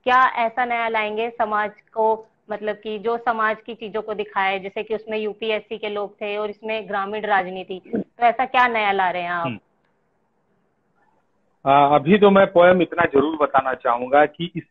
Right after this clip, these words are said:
Speaker 2: बार मैं अच्छा ला रहा हूं कि नहीं, ये तो किसी को पता नहीं होता है, लेकिन नए की गारंटी है। मतलब इस बार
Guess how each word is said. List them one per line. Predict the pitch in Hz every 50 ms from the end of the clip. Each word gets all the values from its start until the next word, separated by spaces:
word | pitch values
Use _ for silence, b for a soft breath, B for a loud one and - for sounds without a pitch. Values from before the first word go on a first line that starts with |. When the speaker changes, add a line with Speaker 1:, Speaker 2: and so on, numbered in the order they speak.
| _ -
Speaker 2:
बार | - 143 147 156 165 175 165 160
मैं | 156 151 147 156 160 160 160 160 156 - _ _ _ _ _ _ _ _ _ _ _ _ _ _
अच्छा | - 143 - _ - - - 214 208
ला | 185 170 165
रहा | 165 170 165
हूं | 160 160 165
कि | 160 165 156
नहीं, | 151 151 160 156
ये | 151
तो | 143 - 151
किसी | 151 - 135 - 151
को | 147 160
पता | 131 120 123 - 120
नहीं | 120 120 120
होता | 113 104 101 - 113 110 113 147
है, | 180 - _ _ _ _ _ _ _ _ _ _ _ _
लेकिन | 139 156 156 - 220 202 185 170 160
नए | 175 196 214
की | 202 208 208
गारंटी | 175 160 139 135 127 127 123 _ - - - -
है। | 92 87 - _ _ _ _ _ _ _ _ _ _ _ _ -
मतलब | 151 - - 214 196
इस | 180 - -
बार | 170 180 180 185 190 196 196 -